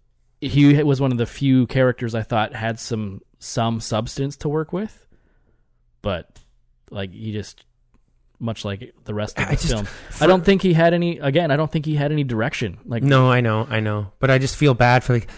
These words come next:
Speaker 2: he shouldn't, he shouldn't have been cast. Like, he just shouldn't
Speaker 1: No.
Speaker 2: have been cast. Like, he's sort of, you can tell, he's like, "What am I doing here? Why, I'm playing some sort of weird sorcerer." He's holding his hands up awkwardly. I mean, it looks silly. Like, there's scenes where, uh, Ben Foster and this actor, what's, what's his name?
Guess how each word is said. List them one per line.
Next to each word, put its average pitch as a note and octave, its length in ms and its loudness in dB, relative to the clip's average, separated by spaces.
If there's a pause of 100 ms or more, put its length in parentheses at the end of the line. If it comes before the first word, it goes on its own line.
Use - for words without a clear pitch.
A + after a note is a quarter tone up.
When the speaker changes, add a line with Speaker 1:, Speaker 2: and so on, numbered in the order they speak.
(140)
Speaker 2:
he C3 120 0
shouldn't, D#3+ 280 4
he C#3 140 2
shouldn't E3+ 280 2
have D3+ 60 2
been C#3 100 4
cast. B2+ 580 2
Like, A#2+ 80 0
he C#3+ 80 4
just C3 140 2
shouldn't D3+ 160 4
Speaker 1:
No. D3 60 4
Speaker 2:
have C3 60 2
been B2+ 100 4
cast. B2+ 460 2
Like, A#2 100 2
he's B2 180 2
sort D3+ 220 0
of, C3 120 -2
you C#3+ 180 0
can D3+ 120 0
tell, D#3 200 4
he's C3+ 120 4
like, C3+ 80 4
"What C3+ 140 4
am C#3 60 6
I B2+ 80 6
doing A#2+ 260 2
here? G2+ 180 -2
Why, G#2+ 240 2
I'm A#2 140 2
playing C#3 260 2
some C#3 140 0
sort C3 200 0
of A2+ 120 0
weird A#2+ 280 4
sorcerer." C#3+ 680 2 (320)
He's A#2 100 -6
holding C3 320 6
his A#2+ 140 4
hands A#2+ 320 2
up A#2+ 160 2
awkwardly. A#2 520 4
I - 40 -12 (240)
mean, C3+ 100 6
it C#3 80 2
looks D3 200 4
silly. C#3 600 4
Like, C3 160 2
there's D3+ 180 4
scenes D3+ 420 2
where, C3+ 400 2 (540)
uh, A#2+ 260 4
Ben C3 220 4
Foster C3 600 2
and A#2 200 2
this A#2 200 0
actor, A#2 360 0
what's, A#2+ 280 0
what's B2+ 180 2
his A#2 140 -2
name? C#3 400 0